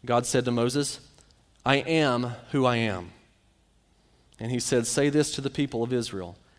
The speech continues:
'I am has sent you, sent me to you.'" God said to Moses, "Say this to the people of Israel, 'The Lord, the God of your fathers, the God of Abraham, the God of Isaac, the God of Jacob,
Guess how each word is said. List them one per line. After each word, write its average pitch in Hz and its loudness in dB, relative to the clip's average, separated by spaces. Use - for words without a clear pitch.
'I 120 0
am 104 -2
has 110 -6
sent 110 -4
you, 92 -10
sent 147 -2
me 110 -6
to 104 -12
you.'" 95 -12
God 123 4
said 139 2
to 131 2
Moses, 131 2
"Say 151 2
this 151 4
to - -8
the 135 -4
people 127 -4
of 117 -2
Israel, 139 -2
'The 120 2
Lord, 135 6
the 117 -6
God 120 6
of 131 4
your 160 2
fathers, 113 0
the 120 -8
God 123 2
of 120 2
Abraham, 120 0
the 104 -6
God 113 0
of 113 -2
Isaac, 113 2
the 117 -10
God 113 -2
of 110 -4
Jacob, 113 -2